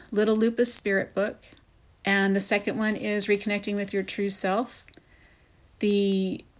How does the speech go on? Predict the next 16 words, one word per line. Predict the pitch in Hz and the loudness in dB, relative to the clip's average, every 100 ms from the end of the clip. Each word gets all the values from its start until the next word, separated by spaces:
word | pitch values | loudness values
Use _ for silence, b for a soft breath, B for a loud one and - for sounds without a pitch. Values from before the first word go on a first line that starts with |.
| _ _ _ _ - | _ _ _ _ 2
links | 226 240 - | 4 6 4
for | 220 | 4
both | 208 208 | 2 0
of | 202 | 0
those | 196 196 | 2 2
books | 208 202 - | 2 0 0
can | 202 | 0
be | 190 | -2
found | 190 196 196 | -2 -2 -2
in | 190 | -2
the | 185 | -2
description | 190 - - 185 - 196 | 0 0 0 -4 -4 -4
for | 214 | -4
this | 214 233 | -2 -2
podcast | - 180 180 - 180 - | -2 -4 -4 -4 -4 -4
episode. | 180 180 - 180 185 226 | -6 -2 0 0 -4 -6